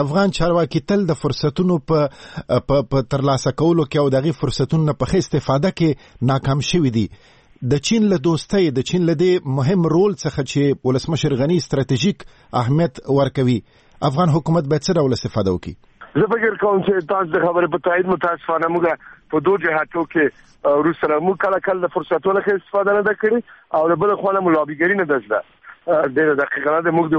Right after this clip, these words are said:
Speaker 2: حکومت نه هم د موږ د سیاسیونو. نو زه فکر کوم چې که چیرې بیا هم موږ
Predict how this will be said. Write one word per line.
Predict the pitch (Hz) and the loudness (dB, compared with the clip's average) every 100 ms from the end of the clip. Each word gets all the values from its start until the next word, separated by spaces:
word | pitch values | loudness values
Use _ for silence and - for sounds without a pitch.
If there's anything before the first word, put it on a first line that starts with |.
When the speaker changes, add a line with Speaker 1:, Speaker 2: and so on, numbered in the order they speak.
| 151 | 0
Speaker 2:
حکومت | 143 165 190 160 | 0 -2 -2 -2
نه | 175 | -2
هم | 175 | -2
د | 151 160 | -4 -8
موږ | 156 | -8
د | 147 - | -10 -4
سیاسیونو. | 143 - - 175 113 - - - _ | -2 -2 0 0 0 -6 -12 -20 _
نو | 160 175 175 | 0 2 2
زه | 160 226 220 | 0 -2 0
فکر | 220 196 208 | -2 -2 0
کوم | 202 196 | 0 -2
چې | - | -4
که | 175 156 | -4 0
چیرې | 202 185 180 | 0 0 0
بیا | 190 | 0
هم | 180 | -2
موږ | 180 | -4